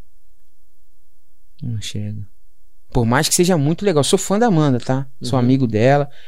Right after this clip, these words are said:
Speaker 1: Acompanhei todo o início da carreira. A primeira entrevista que ela deu foi comigo. Elogio o trabalho dela. Ela é formada pelo Ian Guest. Eu tive grandes amigos formados pelo Ian Guest. É uma escola excepcional.
Speaker 2: Uhum.
Speaker 1: Ela saca harmonia, ela saca melodia, ela é boa violonista.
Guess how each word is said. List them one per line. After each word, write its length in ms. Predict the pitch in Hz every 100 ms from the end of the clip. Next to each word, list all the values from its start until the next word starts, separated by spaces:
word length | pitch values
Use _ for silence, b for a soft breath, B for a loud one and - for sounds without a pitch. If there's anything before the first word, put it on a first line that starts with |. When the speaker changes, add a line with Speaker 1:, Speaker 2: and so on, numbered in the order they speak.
| b b b -
Speaker 1:
Acompanhei 440 | - - 139 143 131
todo 160 | 170
o 40 | 165
início 180 | 147
da 60 | 143
carreira. 300 | 139 127 143
A 40 |
primeira 300 | 135 160 196
entrevista 380 | 240 165 151 151
que 100 | 143
ela 100 | 139
deu 120 | 131
foi 140 | 131 127
comigo. 640 | - 117 117 123 139 139 - b b b b
Elogio 400 | 131 139 110 143
o 40 |
trabalho 300 | 151 139 131
dela. 280 | 110 117 123
Ela 120 | 147
é 40 | 156
formada 340 | 139 147 147
pelo 160 | 156 143
Ian 180 | 151 139
Guest. 520 | 117 117 123 - 139 - - - - -
Eu 80 | 117
tive 220 | 156 139
grandes 380 | 120 160 220 185
amigos 260 | 143 143
formados 280 | - 127 131
pelo 160 | - 131
Ian 140 | 113
Guest. 480 | 104 107 123 - - - - - -
É 60 | 131
uma 100 | 139
escola 400 | - - 123 113
excepcional. 600 | 147 - 147 - 123 135 139
Speaker 2:
Uhum. 120 | - 113
Speaker 1:
Ela 140 | 139
saca 300 | - 127 101
harmonia, 420 | 120 113 120 139
ela 80 | 127
saca 260 | - 127 127
melodia, 380 | 127 110 113
ela 60 | 135
é 40 |
boa 200 | 110 139
violonista. 640 | 151 147 123 117 117 - 131